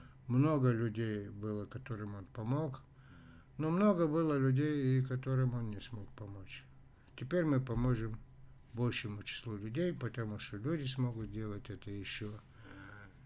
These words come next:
И самостоятельно тоже. Психически здоровые люди.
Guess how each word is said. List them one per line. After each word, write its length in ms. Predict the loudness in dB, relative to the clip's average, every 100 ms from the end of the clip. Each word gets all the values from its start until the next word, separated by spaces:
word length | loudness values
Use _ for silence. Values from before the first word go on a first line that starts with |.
| -8
И 220 | 2 6
самостоятельно 1300 | 6 6 4 4 2 4 4 4 2 0 0 0 0 -2 -4
тоже. 600 | -4 -4 -6 -6 -8 -8 -12 -20 -20 -20 -20 -20 -20 -20 -20 -20 -20 -20 -20 -20 -20 -20 -20 -10
Психически 560 | -4 0 0 0 0
здоровые 560 | 0 0 -2 -2 -2 -4
люди. 400 | -6 -6 -8